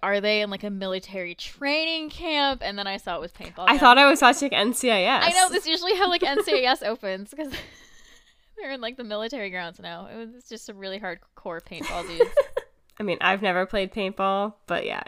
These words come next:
Speaker 2: it looked very intense.
Speaker 1: Yeah, I've never played either. My fiance has played before, and he says it can get intense, but this seemed, like, next level.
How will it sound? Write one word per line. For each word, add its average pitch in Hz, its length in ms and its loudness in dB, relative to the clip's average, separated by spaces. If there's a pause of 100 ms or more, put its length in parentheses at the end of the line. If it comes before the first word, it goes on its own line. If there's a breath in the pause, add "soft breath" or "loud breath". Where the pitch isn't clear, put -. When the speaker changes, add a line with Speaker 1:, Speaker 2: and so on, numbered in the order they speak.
Speaker 2:
it - 160 -6
looked - 200 -8
very 180 360 -6
intense. 208 600 -10
Speaker 1:
Yeah, 190 340 4
I've 202 380 6
never 196 280 -2
played 175 280 -6
either. 160 320 -8
My 170 140 -10
fiance 196 440 -6
has 175 100 -8
played 160 220 -8
before, 165 300 -12
and - 280 -12
he 185 60 -14
says 220 240 0
it 185 80 -12
can 196 220 -4
get 170 160 -4
intense, - 440 -12
but - 140 -20
this 220 160 -4
seemed, 180 260 -8
like, 147 220 -8
next 160 260 -6
level. 151 380 -8